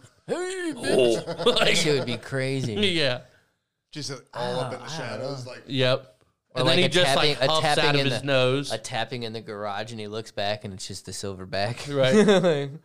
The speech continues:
Speaker 1: <laughs>
Speaker 2: Oh, man.
Speaker 1: I don't know,
Speaker 3: That'd
Speaker 1: dude.
Speaker 3: be
Speaker 1: I
Speaker 3: scary.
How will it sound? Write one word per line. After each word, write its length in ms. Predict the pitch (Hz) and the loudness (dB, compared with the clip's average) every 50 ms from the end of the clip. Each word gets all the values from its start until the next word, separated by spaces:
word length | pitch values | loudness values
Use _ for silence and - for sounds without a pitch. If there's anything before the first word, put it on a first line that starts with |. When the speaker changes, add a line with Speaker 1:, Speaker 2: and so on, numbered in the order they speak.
| _ _ _ | _ _ _
Speaker 1:
<laughs> 280 | _ _ _ _ _ - | _ _ _ _ _ -10
Speaker 2:
Oh, 320 | - 127 123 120 117 113 | -6 -4 -2 -2 -4 -4
man. 400 | 120 120 120 120 120 117 117 117 - _ _ _ _ _ _ _ - | -4 -4 -4 -4 -4 -4 -6 -10 -14 _ _ _ _ _ _ _ -6
Speaker 1:
I 80 | 165 | -4
don't 140 | 185 196 175 | -4 -2 0
know, 160 | 165 196 208 - | 0 2 2 2
Speaker 3:
That'd 160 | 143 139 135 131 | 0 0 -2 -2
Speaker 1:
dude. 60 | - | -4
Speaker 3:
be 60 | 143 | -4
Speaker 1:
I 40 | 165 | -4
Speaker 3:
scary. 440 | 156 165 - 139 110 87 80 78 | -4 -6 -6 -6 -8 -10 -12 -16